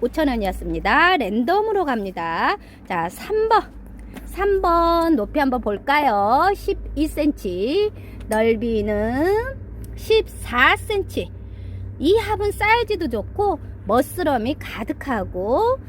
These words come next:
자, 가격은 또 얼마나 실용적이게요. 자, 삼 번 중간 정도 되는 사이즈 만 이천 원입니다.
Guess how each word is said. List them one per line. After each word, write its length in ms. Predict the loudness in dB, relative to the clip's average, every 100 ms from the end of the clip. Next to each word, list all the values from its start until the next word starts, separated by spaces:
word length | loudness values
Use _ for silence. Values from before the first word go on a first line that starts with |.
| -14 -10
자, 480 | -8 -6 -8 -12 -12
가격은 560 | -10 -8 2 2 2 0
또 100 | 2
얼마나 500 | 4 4 0 -2 -2
실용적이게요. 720 | 0 0 0 -2 -4 -4 -6 -8 -4
자, 160 | -4
삼 360 | -2 2 4 4
번 560 | 2 2 2 2 2 -2 -12 -18 -14
중간 680 | -6 0 2 2 0 -2 0
정도 320 | -2 0 -2
되는 280 | 0 -2 -2
사이즈 380 | 0 0 0 0 2 2
만 240 | 2 0 -4 -8
이천 280 | -2 0
원입니다. 840 | 0 0 -2 -4 -6 0 2 2